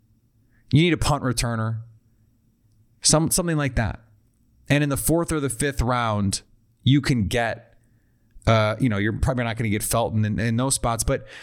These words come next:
you know, someone like Dwayne Eskridge, who is small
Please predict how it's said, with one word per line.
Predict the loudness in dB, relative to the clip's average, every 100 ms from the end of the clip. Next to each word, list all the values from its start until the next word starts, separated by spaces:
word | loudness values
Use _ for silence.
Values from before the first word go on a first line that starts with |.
| -2
you | 0
know, | 2
someone | 0 -2
like | -2 -2
Dwayne | 0 0 -2
Eskridge, | -2 -2 0 -2 -2 -4 -6 _ _ _ 0
who | 4 6
is | 4 0
small | -2 -2 2 4 6 4 2 -4 -10